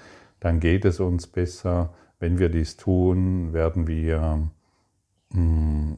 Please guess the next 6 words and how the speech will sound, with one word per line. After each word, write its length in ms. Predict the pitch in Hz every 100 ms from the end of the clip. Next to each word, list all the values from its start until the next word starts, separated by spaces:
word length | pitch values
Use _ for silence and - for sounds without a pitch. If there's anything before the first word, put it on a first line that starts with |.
| -
mehr 300 | 87 80 78
Selbstwert 840 | - 85 82 87 - 85 85 82 -
erfahren 560 | 85 85 80 87 90
und 240 | 76 90 92
die 120 | 85
Dinge, 380 | 87 87 87